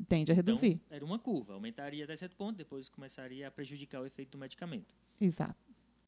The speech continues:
Speaker 2: Então, Alice, só pra fechar, já que você disse que ia falar um pouquinho do Rent, o que foi, o, o que é que o Rent tem a ver com essa situ-, com essa constante de lipossolubilidade? O que é que ele fez?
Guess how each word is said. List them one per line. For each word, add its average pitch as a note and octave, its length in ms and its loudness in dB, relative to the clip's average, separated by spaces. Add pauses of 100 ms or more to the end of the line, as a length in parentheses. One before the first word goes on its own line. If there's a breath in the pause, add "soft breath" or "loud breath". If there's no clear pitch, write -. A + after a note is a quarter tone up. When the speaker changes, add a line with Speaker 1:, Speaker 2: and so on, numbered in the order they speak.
(760 soft breath)
Speaker 2:
Então, E3 260 -4
Alice, B2+ 260 0
só D3 160 -2
pra C#3 500 -6 (400)
fechar, C3 340 -2
já B2 140 -2
que A#2 80 -10
você A#2+ 180 -4
disse A2+ 180 -6
que - 80 -6
ia A#2+ 40 -10
falar A2+ 160 -4
um A#2 60 -4
pouquinho A2+ 280 -10
do A#2 80 -6
Rent, C#3 280 -8
o D#3 40 -8
que A#3 140 -4
foi, A#3 260 0
o, - 440 -6
o F3+ 40 -4
que - 140 -4
é G3+ 60 -2
que G3+ 120 -4
o F3+ 120 -4
Rent F3 260 -6
tem F3 180 -8
a E3 80 -6
ver D#3 180 -8
com D3+ 140 -16
essa C#3 400 -6 (500 soft breath)
situ-, - 440 -14
com D3 80 -10
essa C#3 200 -8 (800)
constante B2+ 540 -6
de A#2+ 140 -6
lipossolubilidade? A#2 880 -6
O - 20 -12
que - 80 -12
é - 40 -10
que - 100 -12
ele C#3+ 80 -10
fez? G#2 500 -14